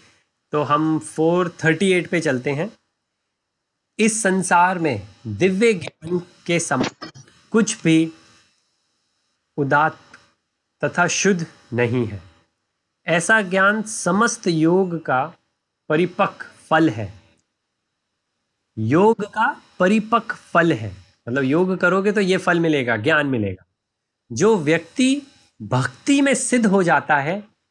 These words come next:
वे यथा समय अपने अनंतर में इस ज्ञान का अवस्थान करता है। मतलब देखें, तीनों चीज़ों को एक ही में बता दिया।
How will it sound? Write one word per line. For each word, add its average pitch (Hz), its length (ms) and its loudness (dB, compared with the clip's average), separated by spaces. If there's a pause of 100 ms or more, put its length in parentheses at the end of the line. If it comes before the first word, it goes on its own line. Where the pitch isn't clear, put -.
(140)
वे 156 200 0
यथा 123 460 0
समय 180 440 -2 (460)
अपने 208 540 0 (360)
अनंतर 190 600 -2 (880)
में 185 340 0 (160)
इस 202 220 0
ज्ञान 139 400 0
का 156 220 0
अवस्थान 135 800 -4
करता 107 540 -10
है। 98 140 -20 (580)
मतलब 202 380 0 (840)
देखें, 190 320 0
तीनों 226 400 2 (180)
चीज़ों 208 260 0
को 107 120 0
एक 202 180 0
ही 214 100 0
में 208 120 2
बता 175 240 2
दिया। 180 400 0